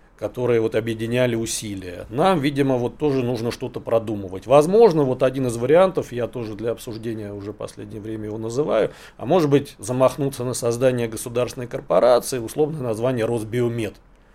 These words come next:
То есть, где государство, так сказать, сосредотачивает усилия, ставит чёткие задачи, да, контроль осуществляет,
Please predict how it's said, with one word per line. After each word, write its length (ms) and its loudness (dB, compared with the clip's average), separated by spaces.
То 80 -4
есть, 100 0
где 180 4
государство, 800 4
так 180 -2
сказать, 220 -6
сосредотачивает 840 -2
усилия, 480 0
ставит 380 -2
чёткие 380 -8
задачи, 560 2
да, 160 -4
контроль 500 0
осуществляет, 800 2